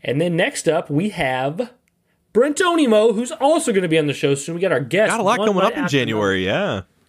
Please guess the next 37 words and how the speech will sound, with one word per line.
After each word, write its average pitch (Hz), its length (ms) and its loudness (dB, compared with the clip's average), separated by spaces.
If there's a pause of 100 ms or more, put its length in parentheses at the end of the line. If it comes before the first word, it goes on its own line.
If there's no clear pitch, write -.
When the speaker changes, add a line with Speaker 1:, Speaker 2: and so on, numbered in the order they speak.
(120)
Speaker 1:
Go 196 260 2
check 214 320 -2
out 196 220 2
Oni 170 200 0
Nightwire. 127 460 -2
Speaker 2:
Go 113 100 -2
Speaker 1:
Thank 139 120 -4
Speaker 2:
check 139 100 -10
Speaker 1:
you - 40 -12
so 143 60 -6
Speaker 2:
it 131 60 -8
Speaker 1:
much, 127 100 -4
Speaker 2:
out 113 100 -16
Speaker 1:
Brent. 147 160 -2
Speaker 2:
right - 140 -6
now. - 140 -2 (840)
Speaker 1:
Uh, 143 160 0
next, 180 240 -2
we - 60 0
got 202 220 0
Dropping 196 420 0
In 302 60 0
From 330 140 -4
the 320 80 0
Ceiling 269 380 -2
with 214 140 2
them 160 180 0
O 165 160 0
D 254 220 -2
S 254 160 -2
T 247 240 -4
Chili 254 280 0
Drop 185 300 -2
Pod. 123 320 -2
It 139 160 -4
is 131 60 -2
Speaker 2:
Could 110 80 -2